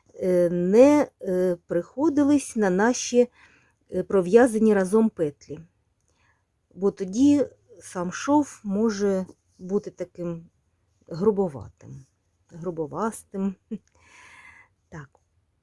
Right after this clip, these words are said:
Знімаємо кромкову. Дві петлі пров'язуємо з нахилом вправо. Одна лицьова...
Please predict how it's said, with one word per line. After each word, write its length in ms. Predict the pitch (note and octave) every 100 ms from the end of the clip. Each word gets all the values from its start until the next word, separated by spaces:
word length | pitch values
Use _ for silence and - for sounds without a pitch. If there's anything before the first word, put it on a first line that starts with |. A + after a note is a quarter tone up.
| _ _ _ _ _ _ _ _ _ _ _ _ _ _ -
Знімаємо 540 | G#3+ A#3+ C#4+ C4 G3
кромкову. 840 | - - C3+ C3+ - G#3+ C4 E4+ - _ _ _ _ _ _ _ _ _ _ _ _ _ _ _ _ _ _ -
Дві 240 | F#3+ C#4+
петлі 560 | - G3 - E3 B3 F4
пров'язуємо 920 | - G3 D#3 F3+ C4 C4+ D4 D4+ C#4
з 100 | F#3
нахилом 520 | F3 G#3 - A3+ A3
вправо. 640 | - - E3 D#3 D3+ D#3+ F3 _ _ _ _ _ _ _ _ _ _ _ _ _ _ _ _ _ _ _ _ _ _ _ _ _
Одна 320 | A3 G#3 B3+ C#4+
лицьова... 560 | G#3 - F#3+ G3+ G#3